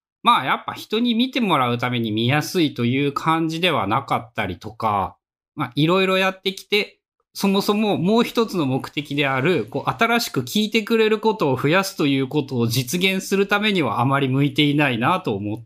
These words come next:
て、その場合、なんかそのもうコミュニティとしてもある程度の人がいるノートとかの方が、こう、違った場所から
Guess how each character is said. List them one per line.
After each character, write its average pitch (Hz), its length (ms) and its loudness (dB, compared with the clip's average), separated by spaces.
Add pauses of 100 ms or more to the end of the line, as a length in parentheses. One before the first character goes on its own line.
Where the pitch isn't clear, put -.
(120)
て、 180 380 0 (360)
そ - 200 -4
の 240 140 4
場 233 320 2
合、 226 40 0 (240)
な 202 140 2
ん 180 40 -4
か 156 120 -4
そ 151 100 -6
の 139 100 0
も 135 180 -2
う 120 60 -10
コ 160 120 0
ミ 170 160 2
ュ 170 40 0
ニ 175 200 -2
テ 185 100 -2
ィ 175 160 0
と 170 140 2
し - 80 -6
て 196 100 0
も 143 180 2
あ 170 60 4
る 165 80 0
程 123 240 0
度 113 120 -4
の 110 80 -2
人 127 260 -2
が 127 120 2
い 123 120 0
る 120 340 -2 (340)
ノ 151 180 4
ー 135 40 -6
ト 135 100 -2
と 131 140 -2
か 135 140 2
の 131 100 2
方 143 280 0
が、 214 360 0 (340)
こ 135 140 -4
う、 123 60 -2
違 156 320 0
っ 160 100 -4
た 165 80 -2
場 156 160 0
所 165 160 0
か 151 140 2
ら 139 320 -2